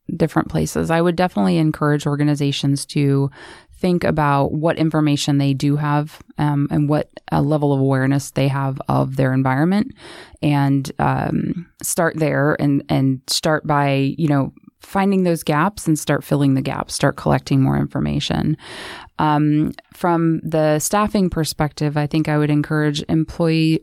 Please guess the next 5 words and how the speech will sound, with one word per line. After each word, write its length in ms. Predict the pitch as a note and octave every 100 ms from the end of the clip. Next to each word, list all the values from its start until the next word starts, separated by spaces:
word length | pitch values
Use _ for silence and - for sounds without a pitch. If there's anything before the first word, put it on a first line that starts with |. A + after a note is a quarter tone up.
| -
uh, 100 | C#3+
employers 1080 | D#3+ D3+ - E3 D#3+ D#3 F3 C3+ C3+ D#3 - - - - - -
to 400 | F3+ E3+ D#3+ D#3
think 320 | - G#3 G#3+ G#3+
really 600 | E3+ F3+ F3+ F3+ E3 -